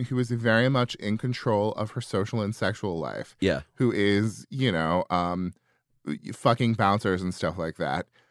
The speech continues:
Speaker 1: coming to Falafel Guy and being like, "Who the fuck is this?"
Speaker 2: Yeah.
Speaker 1: I, like, i-, i-, she's fundamentally a curious person. She's
Speaker 2: Uh-huh.
Speaker 1: fundamentally an exploratory person. And I think that,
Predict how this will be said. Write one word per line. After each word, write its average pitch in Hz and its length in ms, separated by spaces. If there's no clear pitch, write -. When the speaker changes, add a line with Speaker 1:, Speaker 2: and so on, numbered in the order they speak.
Speaker 1:
coming 123 540
to - 260
Falafel 95 460
Guy 90 180
and 85 100
being 87 200
like, 82 220
"Who 302 80
the 254 80
fuck - 360
is 101 220
this?" - 420
Speaker 2:
Yeah. 87 280
Speaker 1:
I, 127 240
like, 104 380
i-, 120 140
i-, 135 100
she's - 480
fundamentally 170 880
a - 80
curious 113 560
person. - 480
She's - 160
Speaker 2:
Uh-huh. 95 220
Speaker 1:
fundamentally 147 680
an 117 60
exploratory 107 640
person. 92 480
And 117 80
I 113 100
think 120 400
that, 107 240